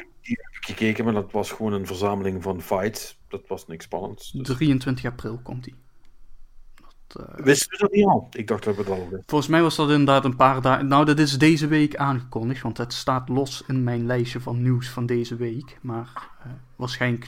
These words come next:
Speaker 2: al, dus al eerder aangekondigd. Eh, even kijken, Smash Bros. Perfect Dark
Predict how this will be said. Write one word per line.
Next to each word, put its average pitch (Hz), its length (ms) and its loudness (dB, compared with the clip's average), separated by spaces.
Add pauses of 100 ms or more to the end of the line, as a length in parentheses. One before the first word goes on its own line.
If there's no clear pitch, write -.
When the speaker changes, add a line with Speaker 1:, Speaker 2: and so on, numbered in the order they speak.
(160)
Speaker 2:
al, - 180 -12
dus 120 220 -4
al 110 180 -6
eerder 113 440 -8
aangekondigd. - 640 -14 (500)
Eh, 127 140 -8
even - 200 -16
kijken, 127 440 -6
Smash 123 300 -8
Bros. 117 280 -10 (680)
Perfect 143 640 -4
Dark 180 580 0